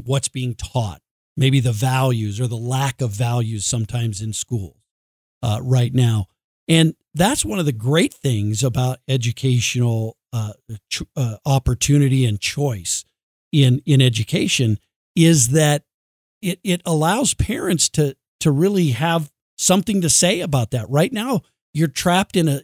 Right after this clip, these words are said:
i-, i-, many parents are trapped, their kids are trapped in a school that may not be teaching them the values that they find, uh, excep-, exceptional or the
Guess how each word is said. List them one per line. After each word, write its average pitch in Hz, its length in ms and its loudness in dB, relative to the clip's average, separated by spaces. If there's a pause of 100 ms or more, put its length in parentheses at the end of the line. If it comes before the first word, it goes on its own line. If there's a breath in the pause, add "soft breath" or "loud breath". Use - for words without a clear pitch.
i-, 151 180 -6
i-, 151 160 -6
many 185 220 4
parents 147 400 -2
are 131 60 -6
trapped, 151 340 -2
their 135 100 -2
kids 175 280 -4
are 139 60 -6
trapped 139 340 -6
in 123 100 0
a 117 60 -2
school 170 480 -2 (420)
that 160 240 0
may 190 180 4
not 277 200 0
be 190 140 -2
teaching 175 480 0
them 175 240 2
the 143 80 2
values 139 580 2
that 120 160 -4
they 139 240 2
find, 131 640 0 (380)
uh, 120 280 0 (380)
excep-, 147 480 0
exceptional 139 640 -2
or 123 140 -2
the 131 140 -2